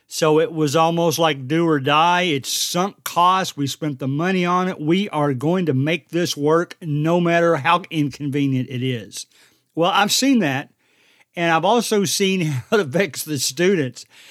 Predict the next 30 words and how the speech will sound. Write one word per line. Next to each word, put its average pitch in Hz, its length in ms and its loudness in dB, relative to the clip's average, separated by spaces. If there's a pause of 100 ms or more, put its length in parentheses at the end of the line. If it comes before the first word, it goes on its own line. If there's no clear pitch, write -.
(200)
Now, 170 220 2
let's 220 240 2
be 226 200 2
honest 175 460 0
with 151 240 -2
ourselves. 131 640 -2
You 170 380 0
know 208 240 2
what 180 180 4
I'm 123 160 2
talking 139 440 -4
about. 117 500 -8
Some 175 340 2
of 208 120 0
the 180 80 0
programs 151 760 0
that 127 220 -6
some 165 260 -2
schools 156 440 0
have 139 260 -2
going 143 380 0
on, 135 720 0 (1200)
it's 151 200 0
such - 380 2
a 175 120 4
high 160 320 2
percentage 165 800 -2
that 151 180 2
it 156 100 -2
becomes 170 580 -2